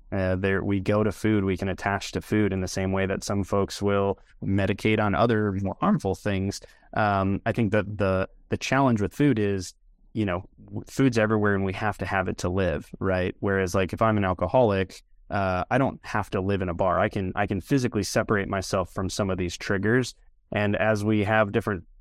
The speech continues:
big T and, and small T traumas throughout our lives, like, it's, it's very easy to, to go to food for comfort. And then we condition ourselves to overeat or eat too fast or eat things that are,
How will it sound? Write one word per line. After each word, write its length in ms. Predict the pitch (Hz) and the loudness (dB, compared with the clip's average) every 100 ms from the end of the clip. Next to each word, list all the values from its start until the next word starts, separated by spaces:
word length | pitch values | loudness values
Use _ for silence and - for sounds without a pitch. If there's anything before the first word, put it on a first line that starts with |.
| - 110 | -16 -2
big 220 | 120 107 | 0 0
T 260 | - 120 110 | 0 2 2
and, 260 | 107 123 - | 2 0 0
and 180 | 107 95 | -6 -4
small 300 | - 113 110 | 0 2 2
T 200 | - 104 | 0 -2
traumas 540 | - 117 117 104 95 | 0 2 4 2 0
throughout 260 | - 101 95 | 2 4 4
our 120 | 90 | 2
lives, 460 | 101 69 104 104 107 | 0 0 0 -2 0
like, 300 | 107 95 - | -2 -2 -6
it's, 360 | 101 104 - - - _ | -6 -6 -8 -14 -20 _
it's 140 | 107 98 | -4 0
very 280 | 117 113 110 | 2 4 4
easy 380 | 107 113 104 | 2 2 0
to, 480 | 98 110 104 101 101 98 | 0 0 2 2 0 -2
to 120 | 104 | -2
go 200 | 110 110 | 2 2
to 80 | 95 | 0
food 500 | - 113 101 98 - | 0 0 0 -4 -6
for 160 | - | -6
comfort. 460 | 95 139 - 98 - - - | -2 -2 -2 -6 -8 -12 -6
And 180 | 101 | -2
then 140 | 98 95 | 0 0
we 160 | 98 | -2
condition 500 | 92 104 92 113 104 | -2 -2 0 0 0
ourselves 500 | 95 85 98 90 87 - | -4 -2 -2 -2 -2 -4
to 200 | 95 90 | -4 -2
overeat 640 | 92 92 90 92 90 90 | -2 -2 -2 -4 -4 -4
or 460 | 101 92 90 92 87 - - | -4 -2 -2 -2 -6 -12 -4
eat 160 | 113 95 | -2 0
too 140 | 104 | -2
fast 480 | - 95 92 92 - | 0 0 0 -2 -4
or 100 | 95 | -4
eat 220 | 101 101 | -4 -4
things 320 | 104 92 92 | -4 -4 -2
that 180 | 95 92 | -2 0
are, 240 | 92 92 | 0 -2